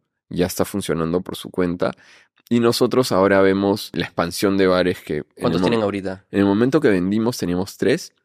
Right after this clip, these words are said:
Speaker 1: Ahorita tenemos ocho y estamos por abrir uno más. O sea, vamos a tener nueve bares, que es bastante, es un crecimiento, es tres veces lo, lo que teníamos, ¿no? Y seguimos en eso, estamos haciendo franquicias. Tres de los nueve son franquicias, estamos vendiendo las franquicias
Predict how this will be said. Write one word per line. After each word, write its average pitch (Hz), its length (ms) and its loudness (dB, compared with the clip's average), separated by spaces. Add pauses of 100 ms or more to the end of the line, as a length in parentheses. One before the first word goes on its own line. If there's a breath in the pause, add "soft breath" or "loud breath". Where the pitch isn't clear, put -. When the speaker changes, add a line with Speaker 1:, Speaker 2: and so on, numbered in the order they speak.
(640)
Speaker 1:
Ahorita 101 380 2
tenemos 95 360 0
ocho 127 320 4
y 120 60 2
estamos 95 340 -2
por - 160 -4
abrir 85 280 0
uno 95 160 2
más. 92 300 0
O - 40 -20
sea, - 160 -6
vamos 90 180 -2
a 76 60 -6
tener 69 300 -4
nueve 85 420 2
bares, 80 460 0 (160)
que - 140 -2
es 85 80 -4
bastante, 87 500 0
es - 100 -6
un 98 60 -4
crecimiento, - 280 -6
es - 220 -8
tres 95 180 4
veces - 540 0
lo, 78 220 -10
lo 78 140 -10
que - 80 -4
teníamos, 85 640 0
¿no? 76 240 -2 (160 soft breath)
Y 90 120 -6
seguimos 98 580 2
en 92 140 0
eso, 101 480 0
estamos 98 340 -2
haciendo 92 260 -2
franquicias. 101 760 -6
Tres 131 260 4
de 139 80 2
los 104 140 2
nueve 101 300 2
son 101 160 -8
franquicias, 92 800 -8
estamos 90 320 -8
vendiendo 87 440 -2
las 101 120 -4
franquicias 92 640 -8